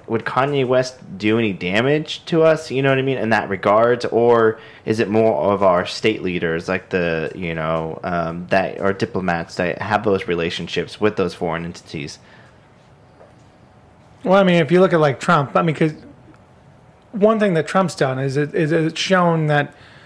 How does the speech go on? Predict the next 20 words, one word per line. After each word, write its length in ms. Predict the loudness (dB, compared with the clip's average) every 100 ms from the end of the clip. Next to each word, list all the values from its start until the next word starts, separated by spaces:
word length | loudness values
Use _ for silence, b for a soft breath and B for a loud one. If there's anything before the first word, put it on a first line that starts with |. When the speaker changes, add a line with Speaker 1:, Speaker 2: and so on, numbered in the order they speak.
| B B -2
Speaker 2:
you 120 | 2
know, 80 | 4
the 140 | 2
executive 480 | 2 2 0 2 2
power, 520 | 4 4 4 4 2
the 100 | 0 0
executive 480 | 0 -2 0 0
branch 260 | 2 0 0
only 200 | 0 2
has 180 | 2 2
so 100 | 0
much 200 | 0 0
power, 320 | 0 2 0
and 80 | 0
he 80 | 0
can 120 | 2
only 180 | 2 2
do 140 | 0
so 180 | 0 -2
much. 360 | 0 0 -2